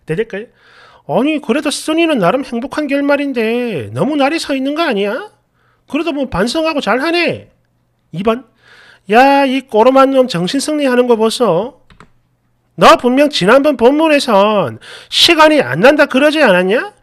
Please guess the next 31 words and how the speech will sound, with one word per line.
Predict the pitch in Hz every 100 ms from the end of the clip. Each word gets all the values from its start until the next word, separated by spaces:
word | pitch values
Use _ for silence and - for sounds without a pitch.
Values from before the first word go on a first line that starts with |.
| - -
그래서 | - 330 359
이게 | 262 202 285 285 151 - _ -
네 | 151 294
생애 | - 285 285
마지막 | 185 165 285 294
해외여행이고 | 285 226 247 262 208 233 254 220 226 262 143 101 - _
그래서 | - 349 311
엄마도 | 220 262 311 285
모시고 | 185 - 294
싶다 | 285 311 -
이렇게 | 208 285 277
말하지 | 226 226 247
않았냐고. | 202 226 262 262 226 196 220 220 143 113
왜 | 220 339
거짓말했어? | 262 262 269 254 247 - 302 254 117 -
와, | 143 214 254 254
이거 | 196
진짜 | 240 - - 339
소름 | - 240 277
돋는 | 247 226
놈이네. | 208 190 170 143 160 139 120 - _ - - - -
아씨, | 294 339 330 -
어떻게든 | 170 269 285 302 226
여친이 | 247 - 247
이거를 | 247 285
꼭 | 285 302 -
봐야 | 185 269
되는데 | 294 254 226 208
뭐 | 226 226
방법이 | 240 320 285 269
없나?" | 170 175 240 175 277